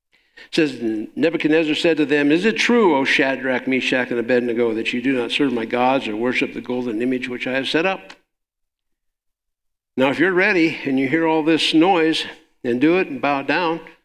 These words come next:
it'll be good for you. If not, you're gonna go into the fiery furnace." Verse sixteen. Shadrach, Meshach, and Abednego, so the three of them, answered the king,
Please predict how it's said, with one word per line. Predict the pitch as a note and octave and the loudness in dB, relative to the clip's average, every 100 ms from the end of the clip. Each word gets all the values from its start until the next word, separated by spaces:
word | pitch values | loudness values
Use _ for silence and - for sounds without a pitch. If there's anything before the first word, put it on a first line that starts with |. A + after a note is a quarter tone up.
| _ _ | _ _
it'll | C#3+ | 0
be | D3+ | 2
good | E3 A3+ A3 | 2 0 0
for | F3+ | 0
you. | C#3 G#2 | 2 0
If | B2 C#3+ | -4 -2
not, | B2+ C#3+ | -2 -2
you're | D3 | 0
gonna | C#3+ C#3 | 0 0
go | C3+ | -2
into | C3+ C#3 | 0 -2
the | C3 | -4
fiery | - A#2 A#2 | -4 -4 -4
furnace." | - B2+ A2+ - - _ _ _ _ _ _ _ _ _ _ _ _ _ - _ _ _ - | -4 -4 -4 -6 -12 _ _ _ _ _ _ _ _ _ _ _ _ _ -20 _ _ _ 0
Verse | A3 - | 2 2
sixteen. | G#3 F#3+ - E3 B2 F#2 - - - _ _ _ _ _ _ _ _ _ _ _ _ _ _ _ _ _ | 0 -2 0 2 0 -2 -12 -20 -20 _ _ _ _ _ _ _ _ _ _ _ _ _ _ _ _ _
Shadrach, | - D#3+ F3+ G3 G3 F#3+ | -2 0 -2 -2 -2 0
Meshach, | E3 F3 - E3 | 0 0 0 -2
and | D#3 | -2
Abednego, | C3 C#3 C#3 A#2+ G2+ G2+ | -2 0 0 -2 -6 -8
so | - | -6
the | A2 A#2 | -6 -6
three | - F3+ - | -2 0 0
of | A#2 | -2
them, | G2 A2+ - _ _ | -6 -12 -14 _ _
answered | B2+ D3 C#3+ C#3+ | -4 -2 -4 -6
the | C3 | -8
king, | - D#3 A2+ F#2 | -4 -4 -4 -12